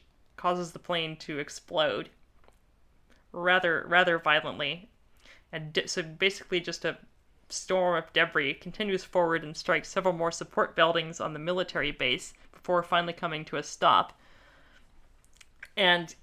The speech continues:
this has left charred debris over an impact path two, over two thousand feet long.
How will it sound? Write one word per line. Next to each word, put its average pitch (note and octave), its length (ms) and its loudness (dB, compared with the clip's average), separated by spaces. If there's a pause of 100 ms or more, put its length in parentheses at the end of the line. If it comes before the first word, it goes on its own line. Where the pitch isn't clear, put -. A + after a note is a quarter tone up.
(920)
this G3+ 160 -4
has F3+ 140 -6
left F#3 440 0
charred G#3+ 540 6
debris F#3 440 4
over F3 220 -2
an E3 140 -6
impact G3 560 -6
path D#3+ 400 0 (640)
two, A3+ 380 -2
over F3+ 240 -4
two A3+ 280 -4
thousand F3+ 520 2
feet - 280 -8
long. D3+ 460 -2